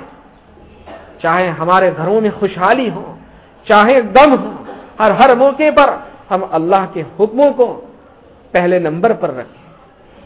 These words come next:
دوسری خیر خواہی امت مسلمہ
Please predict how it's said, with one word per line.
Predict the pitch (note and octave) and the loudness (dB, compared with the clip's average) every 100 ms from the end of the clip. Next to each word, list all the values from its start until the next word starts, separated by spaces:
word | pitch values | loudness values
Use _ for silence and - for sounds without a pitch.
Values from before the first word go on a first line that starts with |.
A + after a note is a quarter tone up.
| - _ _ - - | -20 _ _ -20 -10
دوسری | E3 E3 F#3+ F3+ C#3 | -6 -6 -4 -6 -4
خیر | E3 D#3+ D3+ | -4 -4 -4
خواہی | E3 E3+ D3 - - - - | -4 -4 -6 -16 -20 -20 -14
امت | D3 D#3 D#3+ D#3+ | -8 -6 -6 -8
مسلمہ | D3+ E3 E3 | -6 -4 -2